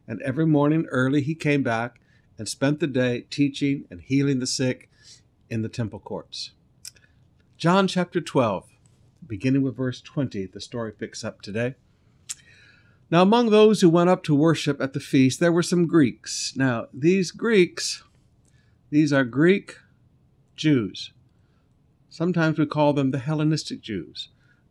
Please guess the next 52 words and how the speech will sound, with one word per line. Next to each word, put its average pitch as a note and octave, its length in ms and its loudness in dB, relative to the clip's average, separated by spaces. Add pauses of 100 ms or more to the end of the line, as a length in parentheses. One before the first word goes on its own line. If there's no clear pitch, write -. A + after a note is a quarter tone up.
This C3+ 260 -2
would D#3+ 80 0
have D3+ 100 -2
been D#3 460 0 (180)
one C3 220 -4
of D#3 140 -6
Paul's F#3 340 -2
type B2 260 -6
of A2+ 120 -12
people. F#2+ 320 -8
They A2 140 -6
went B2+ 240 -4
to C#3+ 100 -4
the C3 100 0
Hellenistic D#3+ 580 0
synagogue. G#2 560 -4
So B2 120 -12
these C#3 240 0
were, C3 240 -2 (420)
these D#3 220 2
were - 80 -4
Jews G3+ 560 2
that E3 120 2
had C#3 140 0
probably E3 320 -2
been C#3 220 -2
raised D#3 580 0
in A#2 240 -4
the A2+ 160 -8
other C#3+ 220 -4
parts - 440 -4
of, A#2+ 160 -10
of A2+ 120 -6
the A#2+ 80 -8
Roman C#3 320 2
Empire. C#3+ 680 0 (280)
They G#2+ 120 -4
spoke D3 380 -2
Greek. D3 420 0
They, A2+ 180 -8 (200)
they G#2+ 140 -10
lived C#3 260 -2
with D3 120 -4
the D3 40 -2
Greek C#3+ 300 -2
culture, C#3 400 -2
but C#3+ 220 -8
they F#3 120 2
were E3 140 0
Jews D3 580 -2
by A#2 140 -4
religion. A#2+ 460 -4